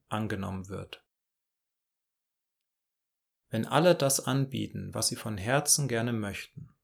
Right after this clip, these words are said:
und sich dabei gleichzeitig an den realen Bedürfnissen der Gemeinschaft orientieren, und wenn sie nur das nehmen, was sie wirklich brauchen, sind alle Zahlungsmittel und Zwischeninstanzen überflüssig.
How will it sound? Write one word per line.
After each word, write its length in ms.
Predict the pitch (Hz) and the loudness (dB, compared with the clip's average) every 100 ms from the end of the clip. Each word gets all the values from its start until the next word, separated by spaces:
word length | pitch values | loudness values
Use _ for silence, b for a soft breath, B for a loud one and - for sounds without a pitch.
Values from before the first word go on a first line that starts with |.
| _ _ - | _ _ -4
und 280 | 135 151 | 0 0
sich 200 | - 139 | 0 -4
dabei 280 | - 113 104 | -4 -6 -6
gleichzeitig 880 | - 113 127 - - 120 117 117 98 | -4 0 0 0 -4 -4 -4 -6 -6
an 80 | 101 | -8
den 120 | 101 | -8
realen 560 | - - 110 113 123 123 | -10 -8 -2 0 0 -4
Bedürfnissen 720 | - 120 120 - 117 120 110 | -6 -4 -4 -2 -2 -2 -4
der 120 | 110 | -4
Gemeinschaft 640 | 104 101 107 - 107 - | -4 -2 -2 -2 -4 -6
orientieren, 840 | 113 110 110 107 - 107 95 92 - _ _ _ _ _ _ _ _ | -8 -6 -6 -8 -2 -2 -2 -10 -16 _ _ _ _ _ _ _ _
und 460 | 127 151 165 - - | 2 4 4 2 -6
wenn 260 | 113 110 113 | -2 -2 -2
sie 160 | 113 | -4
nur 180 | 107 101 | -4 -4
das 360 | 127 123 - 113 | -2 2 2 0
nehmen, 420 | 110 113 101 - | -2 -4 -6 -4
was 140 | 101 | -4
sie 160 | - 101 | -2 -4
wirklich 380 | 104 - - - | -4 -6 -12 -8
brauchen, 500 | 101 95 - 101 - _ _ _ _ _ | -4 -4 -4 -12 -20 _ _ _ _ _
sind 360 | - - - | -6 -6 -2
alle 280 | 117 127 135 | 2 2 2
Zahlungsmittel 800 | - 113 110 113 113 110 107 110 | 2 2 2 0 -2 -2 -6 -8
und 160 | 113 107 | -6 -2
Zwischeninstanzen 920 | - 110 113 107 - 107 104 - 123 | -2 -2 -4 -4 -4 -4 0 0 0
überflüssig. 800 | 143 117 101 107 95 - - - | -2 -2 -2 -6 -10 -10 -14 -18